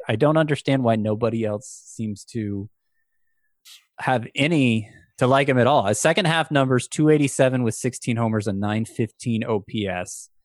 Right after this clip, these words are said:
His numbers on the road, three hundred with a nine twenty-nine O P S. His numbers against lefties, even though he's a left-handed hitter, three twenty-nine with a nine forty-three O P S.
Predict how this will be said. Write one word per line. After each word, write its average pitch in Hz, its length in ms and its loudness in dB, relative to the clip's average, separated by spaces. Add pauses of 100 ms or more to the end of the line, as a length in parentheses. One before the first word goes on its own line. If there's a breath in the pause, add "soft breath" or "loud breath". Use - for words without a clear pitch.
(240)
His 113 180 -4
numbers 131 420 2 (120)
on 120 180 2
the 110 100 0
road, 104 680 2 (400)
three 123 220 2
hundred 113 360 0
with 107 160 0
a 107 60 0
nine 107 320 0
twenty-nine 107 680 -2
O 107 160 -2
P 98 260 -6
S. 90 360 -8 (380)
His 131 180 2
numbers 147 260 2
against 143 260 2
lefties, 113 520 0
even 110 140 0
though 113 120 4
he's 117 140 2
a 110 60 -2
left-handed 110 460 0
hitter, 120 240 2
three 117 280 -4
twenty-nine 110 600 0
with 104 160 -2
a 101 60 0
nine 104 300 0
forty-three 107 720 0
O 95 140 -2
P 101 240 -4
S. 87 440 -10